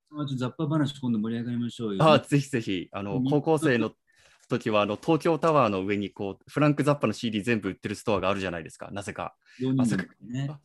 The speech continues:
Speaker 2: あ、はい。あそこに行って買ってましたが、今はもう、
Speaker 1: うん。
Speaker 2: はい、全部買うことができるので、ちょっと全部で何枚アルバムがあるのか僕も把握してないですけれど、
Speaker 1: うん。
Speaker 2: ぜひぜひ今度は熱い
Speaker 1: ぜひ。
Speaker 2: ザッパナイトをやりたいと思います。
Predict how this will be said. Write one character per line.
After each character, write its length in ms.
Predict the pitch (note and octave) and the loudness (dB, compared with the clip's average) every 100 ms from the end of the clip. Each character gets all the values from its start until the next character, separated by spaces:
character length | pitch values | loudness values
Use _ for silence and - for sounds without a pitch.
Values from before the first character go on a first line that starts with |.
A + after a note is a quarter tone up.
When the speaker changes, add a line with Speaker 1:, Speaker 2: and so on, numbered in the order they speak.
| _ _ | _ _
Speaker 2:
あ、 80 | A2+ | 0
は 220 | A#2 A2 | 2 2
い。 100 | E2+ | 0
あ 80 | G#2 | -8
そ 120 | - | -8
こ 120 | B2+ A#2 | -2 -2
に 80 | |
行 80 | A#2 | -2
っ 40 | - | -4
て 100 | A2+ | -4
買 100 | A2+ | -4
っ 40 | |
て 120 | - | -4
ま 100 | A#2+ | -6
し 120 | A2+ | -4
た 100 | G#2+ | -2
が、 260 | G2 F2+ F2 _ | 0 0 -4 _
今 240 | - B2 A2 | -2 2 4
は 80 | F#2 | 2
も 400 | A2 G2 E2+ - _ - | 0 -2 -4 -12 _ -6
う、 20 | |
Speaker 1:
う 20 | |
ん。 20 | A2 | -4
Speaker 2:
は 60 | |
い、 40 | F#2+ | 0
全 180 | C3 | -2
部 120 | A2 - | -2 -2
買 140 | A#2+ | -4
う 20 | |
こ 100 | B2 | -2
と 100 | B2 | -2
が 80 | A2 | -2
で 120 | F#2 | -4
き 100 | - | -8
る 60 | G2+ | -8
の 120 | F2 | -8
で、 200 | D#2+ - _ _ | -10 -12 _ _
ち 60 | - | -14
ょ 20 | |
っ 40 | - | -10
と 60 | |
全 220 | G2 D3+ | 2 4
部 80 | A#2+ | 4
で 320 | G#2 G2 - - | 4 2 0 -2
何 220 | B2 A#2+ | 0 2
枚 160 | G#2 | 2
ア 80 | F#2+ | 0
ル 80 | G#2 | 0
バ 100 | G#2+ | -2
ム 120 | G#2+ | 0
が 80 | G#2+ | 0
あ 20 | |
る 80 | G#2+ | -2
の 80 | F#2+ | -4
か 80 | G2 | -6
僕 200 | G#2+ A#2 | -4 -2
も 80 | |
把 200 | A#2+ D#3 C#3+ | 2 2 2
握 80 | |
し 80 | D3 | 0
て 80 | - | -2
な 140 | C#3+ | 0
い 60 | B2 | 0
で 80 | A#2 | -2
す 100 | - | -6
け 100 | G2 | -6
れ 80 | F2+ | -6
ど、 80 | |
Speaker 1:
う 40 | F#2+ | -6
ん。 720 | _ _ _ _ _ _ A2+ | _ _ _ _ _ _ -6
Speaker 2:
ぜ 20 | |
ひ 100 | G#2 | -6
ぜ 120 | G2+ G2+ | -6 -4
ひ 240 | F#2 E2 | -6 -8
今 220 | - G2+ | -6 -6
度 100 | F2+ | -4
は 240 | E2 D#2+ F#2 | -6 -6 -8
熱 240 | - A2+ | -6 -2
い 60 | F#2+ | -2
Speaker 1:
ぜ 60 | |
ひ。 80 | - - | -4 -4
Speaker 2:
ザ 140 | A#2 | -4
ッ 40 | A2+ | 0
パ 140 | A2 | 0
ナ 120 | G#2+ | 0
イ 80 | G2+ | -2
ト 100 | G2 | -6
を 60 | F2+ | -6
や 100 | F#2 | -6
り 120 | F#2+ | -6
た 120 | G2+ | -8
い 80 | F#2+ | -8
と 100 | - | -10
思 240 | F#2 G2 | -10 -8
い 60 | A#2 | -4
ま 140 | B2 | -4
す。 240 | C#3+ - | -4 -12